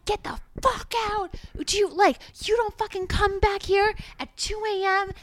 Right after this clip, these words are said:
Like, what the fuck did you think? You think we were just going to play fucking checkers? You don't come here. Like, if you don't want to fucking hook, you don't come back here.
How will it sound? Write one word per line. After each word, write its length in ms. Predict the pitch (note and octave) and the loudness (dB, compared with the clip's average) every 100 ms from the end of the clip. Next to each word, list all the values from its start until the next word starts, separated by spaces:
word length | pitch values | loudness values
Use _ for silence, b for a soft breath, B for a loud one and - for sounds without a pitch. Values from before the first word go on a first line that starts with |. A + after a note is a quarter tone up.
| B | B
Like, 160 | D4 - | -10 -4
what 180 | G#4 A#4+ | -2 -2
the 80 | |
fuck 220 | G#4 G#4 G4+ | -2 -2 -2
did 160 | F#4+ | -2
you 80 | F4+ | 0
think? 220 | F4+ F4 | -2 -2
You 120 | D4 D4+ | -4 -6
think 160 | F4+ | -6
we 100 | F4 | -6
were 80 | F4 | -6
just 180 | E4 - | -4 -2
going 120 | F4 | -2
to 60 | - | 2
play 140 | D#4+ - | 2 4
fucking 280 | F4 D#4 A#3+ | 2 2 -2
checkers? 600 | - E4 - F#4+ G4 - B B | 0 0 2 4 4 0 B B
You 140 | F#4+ | 6
don't 160 | G#4 F#4 | 6 4
come 180 | F#4 | 2
here. 160 | F#4 E4+ | 2 2
Like, 160 | C#4+ - | 2 2
if 120 | - | 0
you 60 | |
don't 100 | G#4 | 2
want 160 | A4+ F4+ | 2 0
to 40 | - | 0
fucking 240 | G#4+ - F4+ | 0 2 0
hook, 140 | E4+ B3 - | -2 -4 -2
you 80 | C#5 | -2
don't 180 | A#4 | 0
come 160 | - G#4 | 2 4
back 200 | G4+ | 4
here. 80 | F#4+ | 2